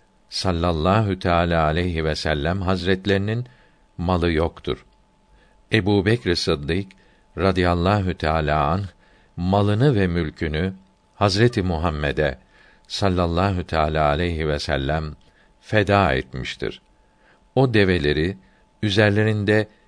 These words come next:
ipekli renkli kumaşlar ile örtülü olarak, sesli olarak Mekke-i Mükerreme'yi dolaştırarak Hatice'nin radıyallahu teâlâ anha saadet hanesine ilettiler.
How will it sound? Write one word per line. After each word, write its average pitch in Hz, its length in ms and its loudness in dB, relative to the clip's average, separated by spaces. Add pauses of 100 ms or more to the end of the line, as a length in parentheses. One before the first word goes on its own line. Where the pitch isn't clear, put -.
(220)
ipekli 120 540 2
renkli 95 420 0
kumaşlar 92 600 -2
ile 85 220 2
örtülü 87 420 -2
olarak, 95 520 2 (480)
sesli 110 560 0
olarak 90 500 2 (440)
Mekke-i 101 560 0
Mükerreme'yi 85 840 0
dolaştırarak 87 800 0 (440)
Hatice'nin 104 840 0 (640)
radıyallahu 90 760 2
teâlâ 78 480 0
anha 87 500 -4 (420)
saadet 104 580 0
hanesine 78 600 -2
ilettiler. 58 760 -4